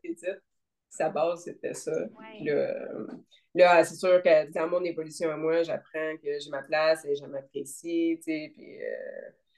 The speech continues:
Speaker 1: tout ça. Mais si on y va dans les peurs, là, comme
Speaker 2: Ouais.
Speaker 1: c'est pas toujours logique, tu sais, les peurs. Mais moi, c'est, moi, c'est ça.
Speaker 2: Mhm. Fait que la peur de déranger, la peur de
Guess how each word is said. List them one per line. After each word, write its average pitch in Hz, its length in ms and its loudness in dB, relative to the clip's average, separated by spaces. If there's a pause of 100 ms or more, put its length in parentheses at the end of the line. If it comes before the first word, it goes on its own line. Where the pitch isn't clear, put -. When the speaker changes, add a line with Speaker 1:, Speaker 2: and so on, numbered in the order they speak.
(500)
Speaker 1:
tout 151 120 -12
ça. 151 260 0 (240)
Mais 139 480 4 (680)
si - 200 4
on 170 100 10
y 180 80 8
va 185 140 10
dans 175 140 8
les 170 180 4
peurs, 185 340 0
là, 247 260 2 (100)
comme 143 320 -6
Speaker 2:
Ouais. - 160 -10 (1040)
Speaker 1:
c'est 170 160 0
pas 175 120 4
toujours 190 600 4 (280)
logique, 156 580 4
tu 180 100 -6
sais, 160 60 -4
les 143 100 -2
peurs. 160 220 -4 (380)
Mais 147 100 2
moi, 143 160 0
c'est, - 380 -4
moi, 151 140 -6
c'est - 140 -8
ça. - 120 -10 (1300)
Speaker 2:
Mhm. 233 440 -18 (320)
Fait 214 100 -18
que 220 80 -20
la 214 100 -10
peur 254 380 -10
de 220 80 -10
déranger, 208 640 -16
la 196 140 -16 (100)
peur 214 520 -14
de 202 100 -16